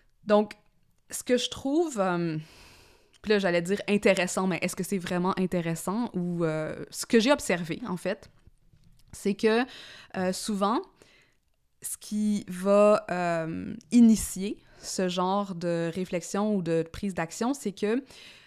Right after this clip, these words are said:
il y a un appel à une hiérarchie morale, hein. Telle personne est meilleure que l'autre, hein. Telle pratique est meilleure que l'autre. Mais pas sel-, simplement d'un point de vue efficacité ou d'un point de vue,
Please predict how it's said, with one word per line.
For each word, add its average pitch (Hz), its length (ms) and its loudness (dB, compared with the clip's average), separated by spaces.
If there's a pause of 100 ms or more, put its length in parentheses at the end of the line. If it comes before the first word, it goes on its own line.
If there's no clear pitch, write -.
(220)
il 190 80 -4
y 226 60 6
a 277 180 6
un 202 140 4
appel 269 320 2
à 226 80 6
une 180 180 4
hiérarchie 226 680 2
morale, 180 680 4 (540)
hein. 180 260 -4 (840)
Telle 254 220 4
personne 214 640 0
est 190 80 -4
meilleure 185 420 -2
que 180 120 -6
l'autre, - 520 -10 (200)
hein. 165 260 -8 (140)
Telle 233 220 2
pratique - 840 -4
est 185 100 0
meilleure 175 380 -2
que 170 140 -8
l'autre. - 500 -10 (540)
Mais 175 140 2
pas 302 220 4
sel-, 202 400 2
simplement 202 720 0
d'un 180 200 -2
point 170 200 -2
de 170 80 0
vue 175 320 -4
efficacité 185 1040 -2
ou 196 80 0
d'un 165 160 -2
point 160 200 -6
de 160 40 -4
vue, 226 180 -2